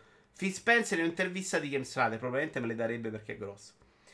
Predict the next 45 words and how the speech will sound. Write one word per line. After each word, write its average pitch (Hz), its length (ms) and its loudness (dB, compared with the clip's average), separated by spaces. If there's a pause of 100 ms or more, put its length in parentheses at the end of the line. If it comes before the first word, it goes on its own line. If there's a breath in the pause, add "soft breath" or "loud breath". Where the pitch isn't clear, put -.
(180 soft breath)
"Non 180 160 4
abbiamo 220 300 6
intenzione 202 580 4
di 170 80 0
portarlo 170 480 6
su 151 140 -6
nessun 160 340 0
altro 202 280 6
tipo 180 220 -8
di 165 120 -6
piattaforme 156 640 -2
chiuse 202 380 -6
in 135 120 -4
questo - 380 -6
momento, 113 680 -4 (300 loud breath)
principalmente 247 800 0
perché 175 240 -2
queste 175 260 -4
piattaforme 190 560 0
chiuse 208 320 0
non 170 180 0
vogliono 196 400 2
qualcosa 180 460 2
come 143 260 0
Game 139 260 -4
Pass", - 400 -4
ha 113 40 -4
risposto. 110 640 -12 (340 soft breath)
"Ci 151 100 -10
sono 185 200 4
un 180 80 2
sacco 214 280 2
di 151 100 0
piattaforme 160 500 2
aperte 165 340 2
in 143 100 -2
cui 139 100 -6
possiamo 143 580 0
crescere, 220 520 2
web, 151 460 4
P 135 120 -10
C - 260 -6
e 131 80 -2
dispositivi 147 560 -8
mobile, 160 560 2